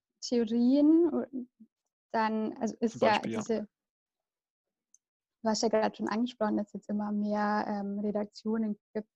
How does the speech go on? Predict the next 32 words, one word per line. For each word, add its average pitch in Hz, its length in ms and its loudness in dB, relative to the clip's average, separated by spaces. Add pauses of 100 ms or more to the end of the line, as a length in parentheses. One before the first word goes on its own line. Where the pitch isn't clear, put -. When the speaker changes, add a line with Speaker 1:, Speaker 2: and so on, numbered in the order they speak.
Speaker 1:
auch 202 160 -8 (480)
von 202 120 -8
den 196 120 -6
großen 202 560 -6 (120)
T-V-Sendern, 208 580 -2
zum 208 100 -6
Beispiel 202 320 -8
Tagesschau 208 400 -6
oder 202 140 -4
so, 202 160 -4
die 202 240 -2 (460)
wirklich 202 320 -6
solche 196 320 -8 (200)
Faktenchecker 226 760 -6
einführen, 240 880 2
die 208 400 -2 (260)
Tag 202 220 -4
ein, 214 240 -2
Tag - 300 -10
aus 208 680 -4 (280)
nix 214 240 -6
anderes 208 500 -4
machen, 202 340 -8
als 202 220 -10
Nachrichten 208 560 -6
auf 208 180 -6
ihren 202 220 -6
Wahrheitsgehalt, 208 960 -8 (840)
ähm, 190 440 -4
hin 214 260 2
zu - 140 -12 (200)
prüfen. 240 600 -6